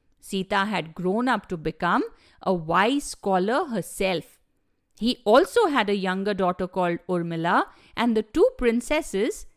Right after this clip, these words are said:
Sita and Urmila, were extremely fond of each other. Now that Sita had grown up,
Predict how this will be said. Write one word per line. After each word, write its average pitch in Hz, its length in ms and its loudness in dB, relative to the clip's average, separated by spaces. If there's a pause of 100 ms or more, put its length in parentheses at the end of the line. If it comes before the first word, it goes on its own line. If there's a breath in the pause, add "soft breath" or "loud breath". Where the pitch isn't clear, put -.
(120)
Sita 202 380 -2
and 277 340 0
Urmila, 226 640 4 (280 soft breath)
were 320 220 2 (100)
extremely 330 840 -2
fond 190 320 -4
of 185 100 -6
each 175 200 -4
other. 165 240 -4 (680)
Now 196 300 4 (100)
that 494 180 2
Sita 302 360 0
had 262 240 -2
grown 285 320 0
up, 214 300 -2